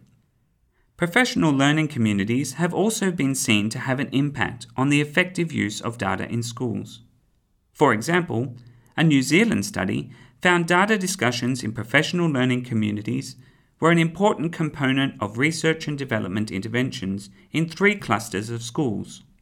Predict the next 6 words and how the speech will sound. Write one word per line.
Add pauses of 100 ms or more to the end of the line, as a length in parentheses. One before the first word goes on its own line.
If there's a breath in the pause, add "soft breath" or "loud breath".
(280)
forty-eight
schools
in
total. (1040)
These
interventions